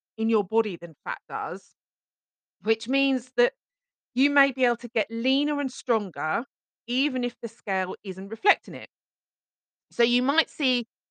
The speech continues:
you know, those photos you often see online, comparison photos, where people are the same weight or even heavier, but they look smaller at the heavier weight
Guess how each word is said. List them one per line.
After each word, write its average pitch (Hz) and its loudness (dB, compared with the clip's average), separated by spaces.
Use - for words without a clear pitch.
you 247 -2
know, 202 4
those 269 4
photos 220 0
you 226 -2
often 226 -6
see 220 -8
online, 190 -2
comparison 214 0
photos, 175 -8
where 208 -2
people 254 -4
are 208 4
the 247 2
same 269 0
weight 220 -4
or 240 -10
even 247 -8
heavier, 208 -8
but 247 -4
they 269 -2
look 294 -4
smaller 294 -2
at - -8
the 233 -10
heavier 233 -6
weight 160 -2